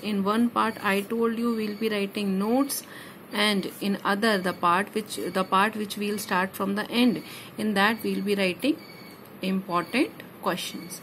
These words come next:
And I, I promised you that also, that not a single question will move out in board exam from these questions. So it's time for that important questions. Yes, so I'm here, I'm giving you questions over here. Just write the answers. If you're not getting ans-, answers, then please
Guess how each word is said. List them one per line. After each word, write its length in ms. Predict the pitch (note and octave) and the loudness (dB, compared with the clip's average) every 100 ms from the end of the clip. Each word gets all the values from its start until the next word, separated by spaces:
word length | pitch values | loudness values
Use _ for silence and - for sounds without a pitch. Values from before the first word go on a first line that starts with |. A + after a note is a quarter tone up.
| F#3 | -2
And 180 | F#3 | 0
I, 200 | F3 F#3 - | 2 0 0
I 120 | F3 | -4
promised 440 | F3 F3+ F3+ F#3 | -2 -2 -2 -2
you 80 | F#3+ | -4
that 300 | F3 F3+ A3+ | 0 2 2
also, 500 | B3 A3+ A3+ B3 C4 C4+ - - - | 2 -2 -2 0 0 -2 -12 -14 0
that 220 | F#3+ G3 | 2 2
not 220 | G3+ G3 | 2 0
a 40 | G#3 | 0
single 440 | - B3+ C4+ C#4 | 2 4 4 4
question 480 | C#4 A3+ - A#3 A#3 | 2 0 2 0 2
will 160 | A3+ | 0
move 400 | G#3+ A3+ C4+ D4 | 0 4 8 8
out 300 | C#4 A3 G#3 | 8 6 4
in 140 | A3 G#3+ | 2 0
board 220 | A3 B3 | 2 2
exam 400 | A3+ A3 F#3+ G3 | 2 2 0 0
from 240 | - F#3+ F#3 | -2 -2 -2
these 160 | F#3 | -2
questions. 500 | - C4 B3+ F#3+ D#3+ - - - - | 2 2 2 -2 -4 -8 -14 -14 -2
So 100 | B3 | 2
it's 180 | G#3+ - | 2 4
time 280 | G#3 G3+ G#3+ | 2 4 2
for 140 | A3+ | 0
that 200 | G#3+ G#3+ | 2 2
important 440 | A3+ A3 G#3+ A#3+ | 2 0 2 2
questions. 520 | A#3+ A#3+ - D#4+ D#4+ - - - - - - - - | 2 2 4 4 2 -4 -12 -16 -8 -6 -6 -6 2
Yes, 380 | D4 F4 - - - | 4 4 0 -2 -10
so 180 | - - | -6 4
I'm 180 | B3 B3 | 6 8
here, 280 | B3+ C#4+ D4+ | 8 8 6
I'm 200 | A#3 A#3 | 6 2
giving 260 | A3+ B3 C4 | 4 4 4
you 120 | C4 | 4
questions 460 | A3+ G#3+ - C#4+ C#4 | 2 0 4 4 4
over 180 | C#4+ C#4+ | 4 4
here. 240 | C4+ D4 | 4 4
Just 240 | B3 A#3+ | 2 0
write 200 | G3+ F#3 | 0 0
the 80 | F#3+ | 0
answers. 560 | - G3 A3 A#3 C#4+ C#4 | 2 2 2 2 2 0
If 100 | A#3 | -2
you're 100 | G3+ | 0
not 180 | A3 B3 | 2 0
getting 280 | B3+ C4+ | 0 0
ans-, 280 | B3+ A#3+ A#3+ | 2 2 2
answers, 480 | - G#3+ A3+ D4 D4 | 0 0 2 4 4
then 220 | A3+ A3 | 2 0
please 360 | G#3+ A#3+ B3 | 0 2 2